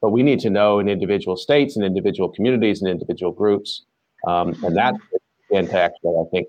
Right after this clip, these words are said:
feel the weight of the number. Jackie, you've been thinking about dashboards a lot. Both of you have. You wrote a piece recently in the Washington Post, Jackie, and you actually talk about the history of the dashboard.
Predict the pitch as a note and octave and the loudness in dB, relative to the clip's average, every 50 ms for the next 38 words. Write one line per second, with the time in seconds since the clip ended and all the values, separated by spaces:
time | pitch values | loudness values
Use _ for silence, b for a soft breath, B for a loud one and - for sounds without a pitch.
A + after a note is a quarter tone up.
0 | _ _ A#2 G#2+ G2+ F2+ - E2 E2 E2+ F2 F#2 - - - _ _ _ _ _ | _ _ 2 2 2 4 2 2 2 2 2 2 0 -2 -4 _ _ _ _ _
1 | _ _ _ _ _ _ _ _ _ _ _ _ _ _ _ - F#2 F#2 - - | _ _ _ _ _ _ _ _ _ _ _ _ _ _ _ 0 0 0 2 0
2 | F#2+ F2+ F2+ G2 A2 A#2+ A#2+ A2+ F#2+ F2 E2 - - - - A2+ - - - - | 0 0 2 2 4 4 4 4 2 2 -2 -4 -6 -8 -10 -10 -8 -10 -2 0
3 | - - - - B2+ A#2 A#2 B2+ C3 A#2 F#2+ - A#2+ A#2 - - G2+ F#2 F2 F#2 | 2 2 2 2 2 2 4 4 4 2 2 2 0 0 2 0 0 2 4 2
4 | F2+ E2+ - - A#2 G#2+ A2+ A2 - - G2+ F#2 - - F2+ F#2 F#2+ F#2 - - | 2 2 2 2 2 2 2 0 0 0 0 0 0 -2 0 2 2 2 2 2
5 | G#2 A2 A2 - A2+ G#2+ G2+ F2+ - G2 F#2 F2+ F2 F2 F#2+ G2+ B2 D3+ D3+ A#2 | 0 0 0 0 -4 -4 -4 -4 0 0 0 0 0 0 -2 0 2 2 2 2
6 | F#2+ F2+ - - - A#2+ B2+ B2 A#2 - - G#2+ G#2+ - A2+ G#2+ - G2+ G2 F#2 | 0 -2 -6 -4 -2 0 0 0 0 -2 -4 -4 -4 -2 -4 -4 -2 -2 -2 -2
7 | F#2 F2+ F2 F2+ - - _ - G2+ F#2+ F#2 - - G2 G2 F#2+ F#2 - - G#2+ | -2 -4 -6 -10 -14 -14 _ -2 0 0 0 -2 -6 -6 -4 -4 -6 -4 0 2
8 | A2+ A#2 A#2 A2+ - - F#2+ F#2 F2+ - - F#2+ F#2 F2+ - - G2 F#2 F2+ F2 | 2 2 2 2 0 0 0 0 0 2 0 0 0 0 -2 -2 -2 -2 0 -2
9 | E2+ E2 D#2+ - _ _ _ _ _ _ _ _ _ _ _ _ _ _ _ _ | -2 -4 -8 -12 _ _ _ _ _ _ _ _ _ _ _ _ _ _ _ _
10 | _ _ _ _ _ - A2 A2+ A2 - - - A2+ F#2+ - - A2+ G#2 A2 G#2 | _ _ _ _ _ 2 2 4 2 2 2 0 0 2 4 2 2 4 4 2
11 | G2 G2+ G2+ A2 C3 C3 C3 C3 A2 E2+ G2 - A2 A2 A#2 C#3+ - - - A#2 | 4 4 4 2 2 2 2 0 0 0 0 2 2 4 4 2 0 0 0 2
12 | F#2+ F#2 F#2+ F2+ - | 2 2 2 0 -4